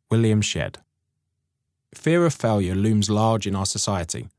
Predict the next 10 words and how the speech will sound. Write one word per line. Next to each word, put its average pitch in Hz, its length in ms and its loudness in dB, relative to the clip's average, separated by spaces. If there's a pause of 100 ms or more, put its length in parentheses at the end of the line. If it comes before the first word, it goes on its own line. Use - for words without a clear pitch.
and 101 120 -4
some 151 240 2
would 160 100 0
say 107 220 0
that 98 100 -2
it 87 120 -2
starts - 360 -2
far 113 320 0
too 107 260 -2
early. 76 340 -2